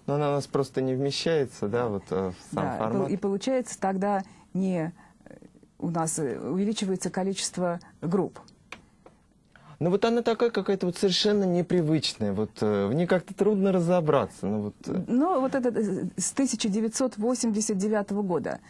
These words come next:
Speaker 2: такое международное требование, что таблица, это основной, как бы, э, вариант таблицы. Но допускается в учебниках и сокращенный, к которому мы привыкли. Давайте посмотрим на этот
Speaker 1: Вот как раз, наверное, вот
Speaker 2: сокращенный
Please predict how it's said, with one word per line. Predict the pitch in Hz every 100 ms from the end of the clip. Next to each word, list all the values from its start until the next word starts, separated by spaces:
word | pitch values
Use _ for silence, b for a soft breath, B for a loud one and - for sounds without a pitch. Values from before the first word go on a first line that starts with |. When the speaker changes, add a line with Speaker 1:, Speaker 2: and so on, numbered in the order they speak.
| B -
Speaker 2:
такое | 170 202
международное | 196 185 185 185 180 170 185
требование, | 185 294 240 220
что | - 175
таблица, | 165 180 247 - 196 190 B B B - - -
это | - 185 208
основной, | 196 220 190 190 254
как | 269 170
бы, | 165 170 B
э, | - 127 95
вариант | 170 175 208 208
таблицы. | 190 151 - - - - B -
Но | 247 285 -
допускается | 185 208 214 - 277 285 -
в | 175
учебниках | 180 269 277 269 262 254 - B -
и |
сокращенный, | 247 269 240 233 - 185 165 170
к |
которому | 196 262 262 214
мы | 208
привыкли. | 208 208 170 160 160
Давайте | 165 196 233 -
посмотрим | 180 180 214 214 175
на | 160
этот | 156
Speaker 1:
Вот | 123 135
как | 147 151
раз, | 156
наверное, | - 143 143
вот |
Speaker 2:
сокращенный | - - 190